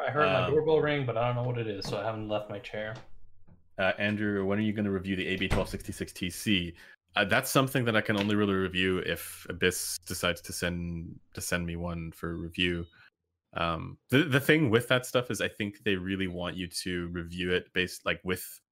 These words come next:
Speaker 2: their, uh, like, curated, uh, sources, like, their system.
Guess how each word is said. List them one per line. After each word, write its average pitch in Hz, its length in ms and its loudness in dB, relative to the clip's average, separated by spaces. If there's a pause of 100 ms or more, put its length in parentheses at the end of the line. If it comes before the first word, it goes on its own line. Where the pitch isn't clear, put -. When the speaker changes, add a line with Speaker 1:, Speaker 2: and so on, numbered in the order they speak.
(240)
Speaker 2:
their, 87 720 2 (220)
uh, 85 460 -4
like, 85 280 -8 (600)
curated, 90 720 0 (440)
uh, 85 260 0
sources, 110 560 0
like, 82 160 -4
their 87 140 -2
system. 127 500 -4